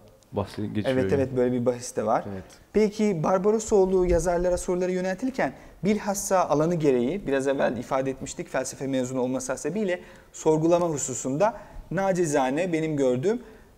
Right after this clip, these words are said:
Speaker 2: diğer yazarlara nazaran yahut diğer öykücülere nazaran bir nebze daha istidat sahibi.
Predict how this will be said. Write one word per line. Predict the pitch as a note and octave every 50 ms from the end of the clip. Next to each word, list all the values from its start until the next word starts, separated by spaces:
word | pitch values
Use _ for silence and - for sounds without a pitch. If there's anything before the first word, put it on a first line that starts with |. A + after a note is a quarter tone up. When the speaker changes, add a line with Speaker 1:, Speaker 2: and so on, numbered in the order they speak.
| - -
Speaker 2:
diğer | D#3+ G3+ A3+ G#3 F3+ E3+ D3
yazarlara | C#3+ D3 D3 C#3 C#3 C#3+ C3+ C3+ C3 C3 C3 B2+ B2+
nazaran | B2+ B2 A#2+ A#2 A2+ A2 A#2+ C3+ C#3+
yahut | D3+ D3+ D#3+ D#3+ D#3 -
diğer | D#3 E3+ E3 D3
öykücülere | B2+ C#3+ C3 - D3 C3 C#3+ D3 C#3+
nazaran | C#3+ C3 B2+ D#3 F3 G3+ G#3+ G#3+ - - - -
bir | G3+ A3+ G3
nebze | F#3 F3+ F3 G3 G#3 F#3
daha | F#3+ F#3 G3 F#3+
istidat | C3 - - - B2 A2+ A2+ A2 G#2
sahibi. | - - G#2+ - - A#2+ - -